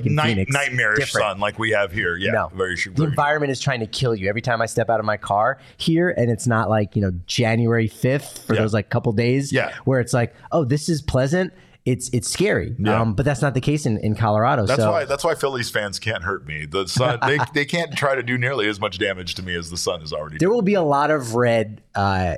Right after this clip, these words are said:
Speaker 1: in Chase Field.
Speaker 2: There will
Speaker 1: More,
Speaker 2: be.
Speaker 1: more for game three, partially because anyone from Philly that came out here to hang out, uh, for, for, for game three is just gonna be beet red. Just, like, sunburnt,
Speaker 2: Yeah.
Speaker 1: and
Speaker 2: Yeah.
Speaker 1: then game four,
Speaker 2: Yeah.
Speaker 1: they're just not gonna have a jersey on,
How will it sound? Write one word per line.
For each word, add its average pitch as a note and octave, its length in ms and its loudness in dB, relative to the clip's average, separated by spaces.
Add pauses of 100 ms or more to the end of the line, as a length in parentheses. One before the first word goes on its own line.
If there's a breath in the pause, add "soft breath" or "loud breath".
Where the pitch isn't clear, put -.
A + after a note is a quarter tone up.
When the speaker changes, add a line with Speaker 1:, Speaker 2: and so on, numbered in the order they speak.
(100)
Speaker 1:
in C3 200 2
Chase B2 360 0
Field. A#2 320 2
Speaker 2:
There G2+ 100 2
will F3+ 100 4
Speaker 1:
More, A#3 80 0
Speaker 2:
be. E3+ 60 0
Speaker 1:
more G#3+ 140 4
for G#3+ 140 0
game D3+ 320 2
three, C3+ 640 0 (320 loud breath)
partially D#3 400 2
because C#3 320 2
anyone B2+ 640 0
from B2 160 0
Philly B2 240 2
that G2+ 180 -2
came A#2 240 0
out G2+ 220 0
here C3+ 220 2
to B2+ 120 0
hang A2 240 2
out, A#2 400 0
uh, G2 200 0
for, - 280 -6
for, G2+ 320 -2
for G2 80 -2
game G#2 240 0
three A2 420 2 (240 loud breath)
is A#2 140 0
just C3 160 -2
gonna C#3+ 120 2
be A2+ 140 2
beet A2+ 340 -2
red. F2 340 -4 (200)
Just, C3+ 200 0
like, C#3 240 0
sunburnt, F#3 640 2
Speaker 2:
Yeah. - 80 -12
Speaker 1:
and C#3+ 60 2
Speaker 2:
Yeah. C3+ 40 4 (100)
Speaker 1:
then B2+ 40 2
game C#3+ 240 2
four, C3 600 2
Speaker 2:
Yeah. G2+ 240 -2 (180)
Speaker 1:
they're C#3 140 2
just C3 240 -2
not C#3 280 0
gonna C#3+ 200 2
have C#3 160 2
a B2+ 60 2
jersey B2+ 420 2
on, E3+ 320 2